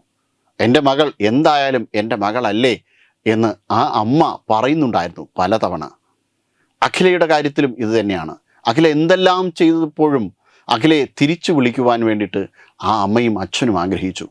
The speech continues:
പക്ഷേ മതം നൽകുന്ന വിദ്വേഷം അല്ലെങ്കിൽ മതം നൽകുന്ന ഭീതി ഇവരെ തമ്മിൽ അകറ്റാനാണ് പ്രേരിപ്പിച്ചത്.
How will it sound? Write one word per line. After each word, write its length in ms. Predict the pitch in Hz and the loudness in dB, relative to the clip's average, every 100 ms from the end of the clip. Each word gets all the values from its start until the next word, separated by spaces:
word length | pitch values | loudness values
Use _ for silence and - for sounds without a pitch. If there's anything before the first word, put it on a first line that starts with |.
| _ | _
പക്ഷേ 260 | 110 - 117 - - - | -2 2 0 -2 -18 -6
മതം 340 | 104 110 117 139 | 0 0 2 2
നൽകുന്ന 340 | 113 101 98 90 | 2 2 -2 -2
വിദ്വേഷം 500 | 87 95 98 - 76 _ | -2 0 0 -2 -6 _
അല്ലെങ്കിൽ 300 | 101 120 113 98 - - | 0 0 0 -4 -10 0
മതം 320 | 123 156 185 | 2 2 2
നൽകുന്ന 300 | 160 117 110 98 - | 0 0 -2 -4 -2
ഭീതി 360 | 123 131 135 92 - _ | 0 2 0 -4 -12 _
ഇവരെ 220 | 151 143 127 | -2 -2 0
തമ്മിൽ 360 | - 127 143 131 110 | -2 0 0 0 0
അകറ്റാനാണ് 800 | 107 107 147 - - 101 76 78 | -2 0 -4 -4 -4 -4 -4 -6
പ്രേരിപ്പിച്ചത്. 600 | 71 82 76 82 - - | -6 -8 -8 -12 -16 -18